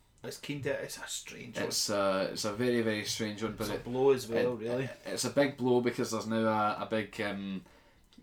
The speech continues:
Speaker 2: creative, uh, gap in the team. The team that played on Saturday was a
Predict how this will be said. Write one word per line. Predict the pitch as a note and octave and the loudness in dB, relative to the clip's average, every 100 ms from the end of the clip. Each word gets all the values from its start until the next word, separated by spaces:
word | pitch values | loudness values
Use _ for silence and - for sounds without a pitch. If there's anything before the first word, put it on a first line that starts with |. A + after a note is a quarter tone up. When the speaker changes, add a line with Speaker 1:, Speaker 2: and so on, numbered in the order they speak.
| - | -12
Speaker 2:
creative, | - A2 G#2 G#2 - G#2+ F#2+ - E2 | -4 -2 0 -2 0 -2 -2 -12 -4
uh, | F#2 F#2 F2+ | -2 -2 -4
gap | G2+ G2 G2 | -4 -2 -2
in | A#2 A2 | -4 -6
the | |
team. | G#2 A2 G2+ G2 | -6 -6 -6 -6
The | G#2 G2+ G2 - | -6 -4 -4 -2
team | C3+ B2+ | -2 0
that | - | -2
played | A#2+ G#2+ | -2 -4
on | G2+ | -4
Saturday | - G#2 G2 - A2+ G#2 | -6 -6 -8 -8 -6 -4
was | G2+ F#2+ | -4 -2
a | G2 F#2+ | 0 0